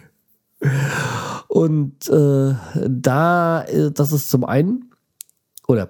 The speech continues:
es ist eigentlich, ja, ich habe einen Kollegen, der ist, äh, Goldschmied. Und der hat mir dann jetzt so ein, ähm,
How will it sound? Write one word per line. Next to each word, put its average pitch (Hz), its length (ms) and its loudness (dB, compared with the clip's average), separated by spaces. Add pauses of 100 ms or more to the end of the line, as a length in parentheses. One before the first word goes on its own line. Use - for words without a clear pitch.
(100)
es - 120 -14
ist - 380 -2
eigentlich, 135 420 0
ja, 131 120 0
ich 127 240 0
habe 135 520 2
einen 120 320 2
Kollegen, 123 400 2
der 117 140 0
ist, - 240 -6
äh, 113 180 2
Goldschmied. 127 800 0 (1200)
Und 180 360 0
der 143 220 4
hat 135 180 -2
mir 131 240 4
dann 120 560 2 (420)
jetzt 120 300 2
so 113 220 4
ein, 107 380 0
ähm, 104 680 -2